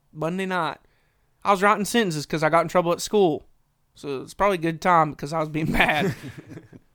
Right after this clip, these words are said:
Speaker 1: But that just shows you the gospel is the good news.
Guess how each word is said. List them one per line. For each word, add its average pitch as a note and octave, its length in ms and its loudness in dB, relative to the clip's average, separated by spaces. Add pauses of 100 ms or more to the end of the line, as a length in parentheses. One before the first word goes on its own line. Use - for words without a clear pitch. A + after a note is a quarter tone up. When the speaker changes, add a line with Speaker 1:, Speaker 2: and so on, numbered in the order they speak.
(320)
Speaker 1:
But - 60 -10
that A3 140 -2
just G#3 180 -2
shows A3+ 380 0
you - 340 -12
the F3 80 -6
gospel G#3 460 -4
is F#3+ 100 -10
the F3 80 -8
good F3+ 220 -4
news. F3+ 520 -2